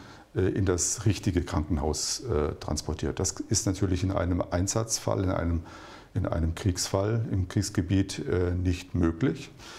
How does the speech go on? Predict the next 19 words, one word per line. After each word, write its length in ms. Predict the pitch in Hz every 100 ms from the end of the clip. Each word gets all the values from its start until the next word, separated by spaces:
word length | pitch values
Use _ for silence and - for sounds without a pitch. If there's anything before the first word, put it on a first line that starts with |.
| - -
Äh, 180 | 90
deswegen 800 | 90 90 101 92 98 95 92 87
gibt 240 | - - 92
es 120 | -
im, 360 | 92 87 90 -
äh, 220 | 95 87
militärischen 760 | 87 90 92 92 95 95 - 87
Sanitätsdienst 840 | 92 85 95 95 - 113 117 -
eben 440 | 117 104 101 101 101 - - - -
alternative 800 | 95 98 95 92 - 107 107 104
Mechanismen, 840 | 98 92 90 101 113 123 131 147 -
um 300 | 117 117 117
letztendlich 760 | 104 92 - 98 110 117 113 -
das 220 | - -
Ziel 220 | - 104
zu 160 | 104 107
erreichen, 380 | 95 101 95 101
nämlich 280 | 92 90
möglichst 600 | 98 92 98 95 - -